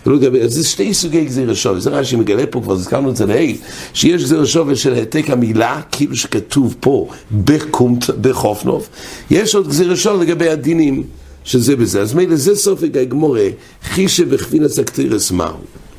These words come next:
עכשיו, מדברי רש"י נראה ששרש הסופק של הגמרא, מה נידון? האם כבינס הקטורס בעצם יש מקום לדון, אם זה נק-, זה אבוידו, אבוידו של כפינה.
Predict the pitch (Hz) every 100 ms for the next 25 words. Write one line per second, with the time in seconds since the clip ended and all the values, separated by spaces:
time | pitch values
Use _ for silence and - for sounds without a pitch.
0 | - - - - - - - - - -
1 | - - - - 113 110 104 196 196 139
2 | 120 170 - 135 120 110 139 127 95 107
3 | - - - - - - 110 101 - 147
4 | 190 196 - 123 - 156 - 170 - 135
5 | 107 92 98 135 127 92 95 - - -
6 | - - - - - - - - - -
7 | 127 143 220 190 131 113 92 117 - -
8 | - - - - - 135 180 233 160 92
9 | 78 - - - - - - - - -
10 | - 117 156 180 196 135 - - 151 95
11 | - 107 101 - - 101 117 127 - 95
12 | 95 120 110 107 104 90 95 95 95 92
13 | - 101 101 92 92 85 80 92 87 113
14 | 123 113 - 113 - 127